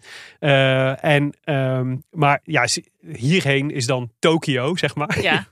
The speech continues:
Speaker 1: <laughs> Tokio is best wel groot, dus dan heeft hij nog steeds geen idee waar hij moet zijn.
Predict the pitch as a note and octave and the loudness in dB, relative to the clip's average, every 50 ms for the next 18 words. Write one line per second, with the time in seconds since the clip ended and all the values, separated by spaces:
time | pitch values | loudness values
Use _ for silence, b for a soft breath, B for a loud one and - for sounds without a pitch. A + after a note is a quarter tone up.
0 | _ - - - - - E3 E3+ - D#3+ C3+ - E3 E3 - C#3+ B2+ - - - | _ -20 -20 -4 0 2 2 2 2 0 0 2 2 2 2 0 -2 -2 -2 -4
1 | B2 B2+ D#3+ F3+ - D3 D#3 C#3+ C#3+ C#3+ - D#3 C#3+ - - D3+ D#3+ D3+ - - | -2 -2 -4 -4 -2 -2 0 0 0 0 -2 -2 -4 -2 -2 -2 -2 -2 -2 -2
2 | E3 E3 E3 D#3 D3+ D#3+ D#3 D3+ D3 D3+ D3+ D3+ D3+ D3 - D#3 D3 D3+ E3 F3+ | -2 0 0 2 2 2 4 4 2 2 2 0 0 -2 0 0 0 0 0 -2